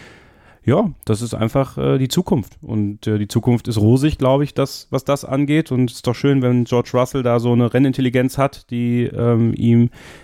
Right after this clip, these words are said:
helfen kann in so einem Moment auch, hat sein Ergebnis maximiert. Natürlich ist Lewis Hamilton ein bisschen hinten übergefallen. Das ist leider so ein bisschen seine Story in diesem Jahr. Also ich glaube, viele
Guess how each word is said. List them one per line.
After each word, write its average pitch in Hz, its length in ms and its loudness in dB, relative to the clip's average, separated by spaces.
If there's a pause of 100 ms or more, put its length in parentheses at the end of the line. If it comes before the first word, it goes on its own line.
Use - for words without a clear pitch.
helfen 160 280 0
kann 120 160 0
in 104 80 2
so 107 60 0
einem 107 100 4
Moment 101 320 2
auch, 98 180 -2
hat 113 100 -2
sein 110 120 0
Ergebnis 120 380 -2
maximiert. 117 580 0 (840)
Natürlich 127 260 0
ist 113 100 -2
Lewis 120 220 0
Hamilton 120 260 0
ein - 40 0
bisschen 117 180 0
hinten - 160 0
übergefallen. 135 720 0
Das - 180 -20
ist 117 80 -12
leider 117 440 2
so 120 80 -6
ein 113 100 0
bisschen 120 320 0
seine 113 260 2
Story 123 340 0
in 135 120 4
diesem 135 280 2
Jahr. 135 240 2
Also 110 260 -2 (600)
ich - 60 -20
glaube, 110 260 0
viele 120 460 2